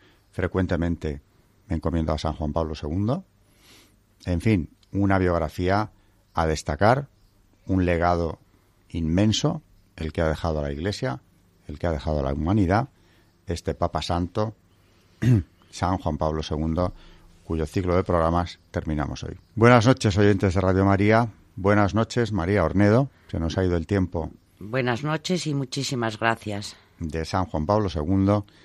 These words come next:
Speaker 1: pero, como digo, seguiremos citándole. Hay tanto que decir de él, hay tanta doctrina suya,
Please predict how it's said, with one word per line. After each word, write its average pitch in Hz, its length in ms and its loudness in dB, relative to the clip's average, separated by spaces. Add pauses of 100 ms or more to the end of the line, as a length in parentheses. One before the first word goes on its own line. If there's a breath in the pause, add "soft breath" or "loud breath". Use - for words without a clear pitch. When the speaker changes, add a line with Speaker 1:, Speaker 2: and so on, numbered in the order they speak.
(320 soft breath)
Speaker 1:
pero, 92 400 2
como 82 280 -6
digo, 87 240 -4
seguiremos 82 520 -4
citándole. 92 580 2 (100)
Hay 87 180 0
tanto 87 300 2
que 85 120 0
decir 82 340 -2
de 87 80 0
él, 87 140 -4 (260)
hay 85 80 -10
tanta 85 360 -2
doctrina 82 440 -2
suya, 85 400 0